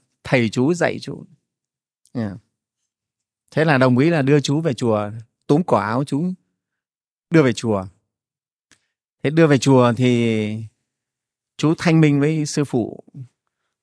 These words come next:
là: "Bạch hòa thượng, con không ăn trộm, con không ăn trộm. Hòa thượng biết con rồi đấy, con không ăn trộm." Thế thì hòa thượng lẳng lặng, hòa thượng lấy roi ra, hòa thượng quất cho một trận.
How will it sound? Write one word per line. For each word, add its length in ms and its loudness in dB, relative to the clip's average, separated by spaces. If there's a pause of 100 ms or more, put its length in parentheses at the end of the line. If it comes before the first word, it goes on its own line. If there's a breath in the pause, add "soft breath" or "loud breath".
(120)
là: 80 -8
"Bạch 200 0
hòa 120 -2
thượng, 480 -6
con 140 -4
không 280 0
ăn 160 4
trộm, 340 -2 (680)
con 120 -4
không 180 -4
ăn 140 2
trộm. 360 -6
Hòa 160 -2
thượng 260 -2
biết 180 4
con 200 -2
rồi 120 0
đấy, 120 -6
con 120 -2
không 200 0
ăn 120 -2
trộm." 240 -6 (1500)
Thế 140 0
thì 100 0
hòa 180 4
thượng 300 -2
lẳng 220 0
lặng, 200 -2
hòa 120 -2
thượng 360 -4
lấy 180 0
roi 280 0
ra, 100 -4
hòa 140 -6
thượng 280 -12 (460)
quất 180 2
cho 100 0
một 100 0
trận. 260 -8